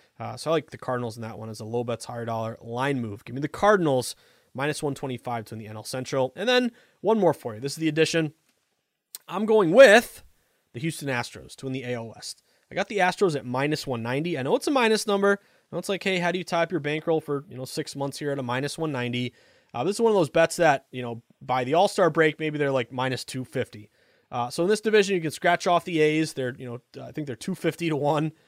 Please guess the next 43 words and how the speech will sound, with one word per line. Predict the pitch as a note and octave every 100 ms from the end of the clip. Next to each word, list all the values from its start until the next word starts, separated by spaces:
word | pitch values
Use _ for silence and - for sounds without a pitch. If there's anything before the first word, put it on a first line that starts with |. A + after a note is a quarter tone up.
| _ _ -
Um, | B2+ B2 A#2 A#2
you | C3+
have | D3+ B2+
the | A#2+ A#2+
Angels | D#3 E3 D#3+ -
plus | D3+ C3+
eight | B2 A2+
hundred, | E3 E3 E3 D#3 - _ -
the | A#2+
Rangers | D3 D#3 D3+ -
plus | C#3+ -
a | A#2
thousand. | D3 D3 D3+ D3+
They've | E3 E3
made | D#3 C3+
moves, | C#3 C3+ C3+
obviously. | C3 C#3 C3+ C3+ C3+ A#2+ _ _ -
Ohtani's | B2 D3+ C#3+ C3 -
great. | C3 B2 B2 A2+
You |
know, | A2+ A2+ _ A#2
uh, | A2+ A#2
obviously, | A#2 - A#2
we |
look | A#2 A#2 A2
at | A2+
the |
W | B2+ B2 A#2+
B | A#2
C | C3
with | A2+ -
Trout | B2 A#2
and |
Ohtani. | A#2 - A#2+ A#2 A#2 _ _ -
Epic | A#2+ - A2+
kind | B2+ A2+
of | A2
just | A2 A#2+
moment | B2 C3+ C3
for | A#2+
baseball | C3 C#3 - C#3+
here. | D3 D3 C#3+ - _ _ -
But | A#3